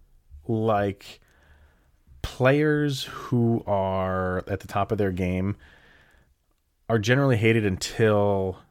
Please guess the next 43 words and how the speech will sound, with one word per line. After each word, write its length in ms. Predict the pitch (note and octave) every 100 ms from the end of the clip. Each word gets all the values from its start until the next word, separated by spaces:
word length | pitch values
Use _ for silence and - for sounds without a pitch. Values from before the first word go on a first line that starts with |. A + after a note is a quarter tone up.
| -
like, 180 | G2
they 100 | G2+
get 240 | F#2 G#2+ -
to 160 | - G2+
the, 260 | G2+ F#2+
like, 200 | E2+ D#2+
twilight 520 | - - F2+ F2+ E2+
of 140 | D#2 D2+
their 280 | D#2 D2+ D#2 -
careers. 640 | - E2+ D#2+ G1+ - - - - - - _ _ - -
Guys 260 | A#2+ C#3
like, 380 | C3 A#2 - - _ -
you 80 |
know, 200 | G#2 F2 - _
Kobe 240 | - A2 G2
Bryant. 340 | F2+ C#2+ G1+ - _ _ _ _ _ _ _ _ _ -
Not 260 | A2+ C3 G3
a 20 |
lot 160 | F3+
of 40 | D3
people 240 | D3 A2
liked 220 | F#2 F2+
him. 220 | - - -
They 100 | G#2
didn't 200 | B2 -
like 220 | G2+ G#2
his 300 | - G2+ F2 -
attitude. 420 | F#2 B2+ C3+ D#3+
They 80 | A#2
didn't 220 | E2+ -
like 160 | D2 -
his 200 | - -
swagger. 760 | - - - E2+ F2 F2 E2+ - - - - - - - - _ -
But 220 | A2+ C#3+
at 100 | D3+
the 140 | D3
end 220 | D3+ D#3
of 200 | D3+ C3+
the, 80 | A#2+
his 220 | A2 C3+
career, 500 | - A2+ A2 A#2 A#2
when 140 | A2 G2
he 360 | - A#2 A2